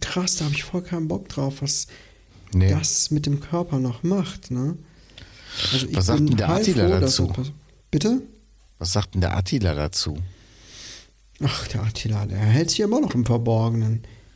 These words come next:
Speaker 1: Es heißt tatsächlich, er wäre in Russland oder tatsächlich in China.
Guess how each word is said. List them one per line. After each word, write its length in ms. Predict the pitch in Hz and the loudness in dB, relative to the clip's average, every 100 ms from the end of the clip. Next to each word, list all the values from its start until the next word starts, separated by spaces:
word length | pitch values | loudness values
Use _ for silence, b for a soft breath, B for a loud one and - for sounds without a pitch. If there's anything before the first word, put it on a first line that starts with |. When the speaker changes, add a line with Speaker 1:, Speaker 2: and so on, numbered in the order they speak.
| B | B
Speaker 1:
Es 160 | 127 104 | -2 0
heißt 220 | 160 175 | 2 2
tatsächlich, 520 | 151 - 196 202 202 | 0 -2 -2 -2 -2
er 120 | 139 123 | 0 2
wäre 220 | 131 127 | 2 0
in 140 | 123 107 | -2 -2
Russland 540 | 131 127 - 214 240 | -2 -2 -2 -2 -2
oder 260 | 208 202 190 | -2 0 0
tatsächlich 720 | 151 - - 294 - 139 113 | -4 -4 -4 -4 -2 -2 -2
in 160 | 110 | -4
China. 540 | 113 - 131 98 95 | -4 -4 -4 -2 -4